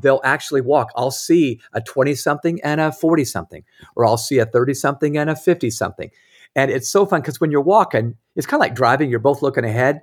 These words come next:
You can say a lot of things you might not say face-to-face, maybe. So that's been so good for us.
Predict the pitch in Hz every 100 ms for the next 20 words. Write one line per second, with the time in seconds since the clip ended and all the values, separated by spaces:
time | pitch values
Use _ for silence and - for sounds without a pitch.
0 | _ 127 123 113 - 139 135 135 127 139
1 | 117 107 123 127 123 - 120 123 117 _
2 | _ _ _ _ _ - 127 120 123 123
3 | 131 127 139 139 151 - _ - - _
4 | - 147 135 165 - 131 113 143 139 123
5 | 120 - 101 92 - -